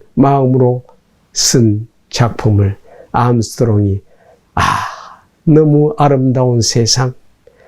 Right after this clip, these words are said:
노래를 불렀습니다. 우리는 하나님과의 평화를 찾고 이 미국의 정신이라고도 하는 이 암스트롱의 What a Wonderful World를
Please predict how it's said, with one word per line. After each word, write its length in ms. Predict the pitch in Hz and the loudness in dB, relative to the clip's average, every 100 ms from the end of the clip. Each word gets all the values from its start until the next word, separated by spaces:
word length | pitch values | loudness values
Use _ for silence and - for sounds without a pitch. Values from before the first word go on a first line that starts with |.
| _ - 123 113 107 107 | _ -2 0 2 2 0
노래를 360 | 104 107 95 | 0 0 -2
불렀습니다. 640 | - 107 101 - 107 110 131 | 0 0 0 -2 -4 -2 2
우리는 440 | 156 185 196 190 - - | 4 4 2 -2 -10 -6
하나님과의 840 | - 220 262 277 262 247 233 220 220 | -2 0 2 2 2 2 2 0 -2
평화를 440 | 226 233 220 196 | 0 0 0 -2
찾고 520 | - 196 - 196 151 _ _ _ _ _ - - - - - - | -4 -6 -2 -2 -2 _ _ _ _ _ -20 -16 -14 -14 -14 0
이 420 | 240 226 190 - - _ _ _ _ | 2 2 0 -4 -18 _ _ _ _
미국의 540 | 147 208 220 208 208 | 2 2 2 2 2
정신이라고도 800 | 196 208 208 - 202 190 185 180 | 2 0 0 2 2 2 0 0
하는 280 | 170 175 170 | 2 2 4
이 140 | 165 151 | 2 0
암스트롱의 840 | 170 175 165 - 156 147 147 139 - _ _ - _ _ _ _ _ _ _ - - | 0 0 0 -2 0 2 2 0 -4 _ _ -20 _ _ _ _ _ _ _ -14 -2
What 180 | 143 135 | 0 2
a 60 | |
Wonderful 580 | 127 131 120 117 - 123 | 2 2 2 0 0 0
World를 400 | 117 107 107 110 | 2 0 0 -2